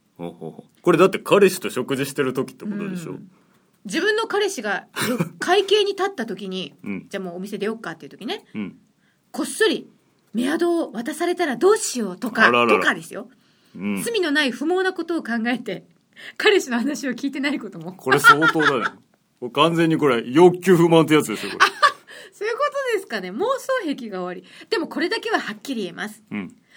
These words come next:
Speaker 2: 付き合った男性のことは心から愛しています。
Speaker 1: うん。おうおう。
Speaker 2: 変ですかね。大事にならないうちにお薬ください。これ
Speaker 1: そうだね、
Speaker 2: 予防薬。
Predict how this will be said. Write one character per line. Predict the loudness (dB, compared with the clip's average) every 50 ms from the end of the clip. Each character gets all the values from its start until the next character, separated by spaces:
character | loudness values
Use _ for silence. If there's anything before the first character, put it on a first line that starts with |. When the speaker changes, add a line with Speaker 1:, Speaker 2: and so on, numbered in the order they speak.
| -20 -20 -18
Speaker 2:
付 | -18 -18 -8 -4 -2
き | -2
合 | -2
っ | -2
た | -4 -4
男 | -2 -2 -2 -4 -4
性 | -6 -6 -6
の | -6 -6 -8
こ | -8 -8
と | -8 -6 -6
は | -8 -8 -10 -14 _ _
心 | -20 -4 0 0 2 2 0
か | -2
ら | -6 -10 -8 -6
愛 | -6 -6
し | -6 -8
て | -10 -14
い | -14
ま | -14 -14 -16
す。 | -16 -18 -18 _
Speaker 1:
う | -4 -2
ん。 |
お | -2
う | -2 -2 -2 -4 -6
お | -4
う。 | -4
Speaker 2:
変 | -2 -2
で | -2 -4
す | -4 -8
か | -12 -12
ね。 | -12 -12 -12 -14 _ _ _ _ _ _ _ -2
大 | 0 2 2 2
事 | 2 0
に | -2 -2
な | 0 0 0
ら | 0
な | 0 0
い | 0 -2
う |
ち | -4 -6
に | -8
お | -8 -10
薬 | -8 -8 -8 -8 -8
く | -8 -12
だ | -14 -14
さ | -16 -16
い。 | -14
こ | -2
れ | 4
Speaker 1:
そ | 6 6 6
う |
だ | 8 6
ね、 | 6
Speaker 2:
予 | 6
防 | 6 6 6
薬。 | 6 6 4 2 -4 -10 -12 -12 -16